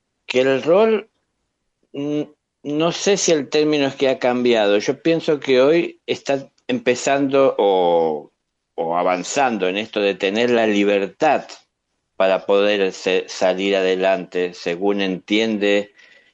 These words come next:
eh, debe seguir su rol, ¿no? A ver, desde un inicio de la humanidad, desde un principio, sin la mujer, la humanidad no hubiese podido ser. O sea, eh,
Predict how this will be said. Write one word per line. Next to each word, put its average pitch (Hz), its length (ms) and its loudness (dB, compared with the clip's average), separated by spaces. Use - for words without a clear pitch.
eh, 82 920 0
debe 98 300 2
seguir 98 360 0
su 101 180 0
rol, 85 400 0
¿no? 107 320 -4
A 101 120 2
ver, 110 200 0
desde 117 320 0
un 175 120 2
inicio 160 440 0
de 143 140 2
la 123 180 0
humanidad, 110 720 -2
desde 101 300 -6
un 135 120 0
principio, 175 920 -2
sin 110 240 0
la 104 120 0
mujer, 101 760 -2
la 98 160 -2
humanidad 95 400 -2
no 123 100 -2
hubiese 95 300 -2
podido 90 400 -2
ser. 78 320 -4
O 87 160 -4
sea, 80 460 0
eh, 95 280 0